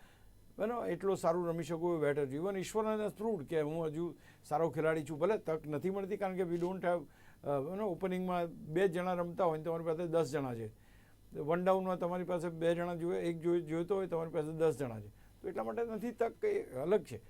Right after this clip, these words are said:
પણ તમે ક્રિકેટ રમો છો અને ક્રિકેટની અંદર એક્સેલ કરો છો, એ બહુ અગત્યનું. તમે પડીકલની વાત કરો કે બ-,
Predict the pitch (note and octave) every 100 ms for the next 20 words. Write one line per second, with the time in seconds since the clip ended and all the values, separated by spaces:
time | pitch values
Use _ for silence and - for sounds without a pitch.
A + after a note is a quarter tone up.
0 | - G#3 B3 - - - D3+ E3+ G3 F3
1 | E3+ - E3 E3+ F3+ G3+ - - D3 F#3+
2 | - F#3 E3+ - - - G3 E3+ C3 A#2+
3 | A2 - - - A3 A3+ D#3+ C3 A#2 B2
4 | A#2 A2 - - - - - D#3 F3+ E3+
5 | E3 E3 E3 D#3+ D#3 D3+ D3 D3 C#3+ C#3
6 | D3 C3 C#3 C3+ B2+